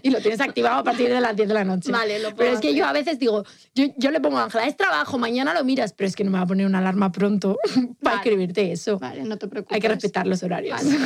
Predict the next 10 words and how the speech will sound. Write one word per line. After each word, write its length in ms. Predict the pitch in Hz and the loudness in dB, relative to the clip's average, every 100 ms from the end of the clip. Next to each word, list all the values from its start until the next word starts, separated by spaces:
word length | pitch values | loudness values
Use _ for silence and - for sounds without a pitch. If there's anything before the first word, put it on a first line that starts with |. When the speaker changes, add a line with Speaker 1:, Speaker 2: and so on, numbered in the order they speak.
| 254 415 370 453 | 2 2 0 0
Speaker 2:
vale. 320 | 208 208 202 - 392 415 | 2 0 -2 -4 -4 -4
<laughs> 240 | - - | -8 -4
Tengo 260 | 254 262 262 | 0 0 0
vida, 260 | 262 285 | 0 -2
pero 220 | 277 226 196 | -2 -6 -6
entiendo 380 | - 220 220 226 | -6 -2 -2 -2
que 100 | 214 | -6
tú 140 | 202 247 | -10 -10
también. 260 | 208 196 - - 392 392 427 349 | -6 -2 -2 0 0 0 0 -2
Vale. 240 | 214 - | -4 -6